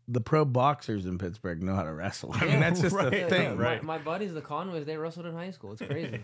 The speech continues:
Speaker 3: <laughs>
Speaker 2: Like,
Speaker 1: Look at, like,
Speaker 3: Yeah.
Speaker 1: Rich Catalina.
Speaker 3: Yeah.
Speaker 1: Like,
Speaker 3: Yeah, you
Speaker 1: all
Speaker 3: can
Speaker 1: those
Speaker 3: wrestle.
Speaker 1: guys can wrestle.
Speaker 3: They all wrestle, man. That's just part of the culture.
Speaker 1: Hutch,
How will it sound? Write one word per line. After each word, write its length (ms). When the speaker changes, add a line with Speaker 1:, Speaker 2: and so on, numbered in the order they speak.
Speaker 3:
<laughs> 120
Speaker 2:
Like, 140
Speaker 1:
Look 180
at, 160
like, 320
Speaker 3:
Yeah. 200
Speaker 1:
Rich 240
Catalina. 800
Speaker 3:
Yeah. 200
Speaker 1:
Like, 320
Speaker 3:
Yeah, 220
you 60
Speaker 1:
all 80
Speaker 3:
can 80
Speaker 1:
those 100
Speaker 3:
wrestle. 220
Speaker 1:
guys 80
can 180
wrestle. 300
Speaker 3:
They 60
all 240
wrestle, 420
man. 200
That's 160
just 180
part 220
of 60
the 80
culture. 380
Speaker 1:
Hutch, 360